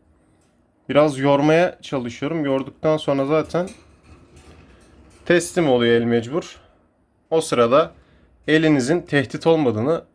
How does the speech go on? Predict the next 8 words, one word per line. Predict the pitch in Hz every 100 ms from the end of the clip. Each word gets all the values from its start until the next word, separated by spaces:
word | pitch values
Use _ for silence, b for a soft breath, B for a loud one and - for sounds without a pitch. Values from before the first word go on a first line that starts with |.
| _ -
öğretiyorsunuz | 139 139 139 151 131 110 101
ona | 101 101
zaten. | 101 104 101 160 185 _ _ _ _ _ _ _ _ _ _ _ -
Böyle | 139 131 135
size | 135 123 139
yem | 139 139 139
yerken | 131 117 113 104
de | 120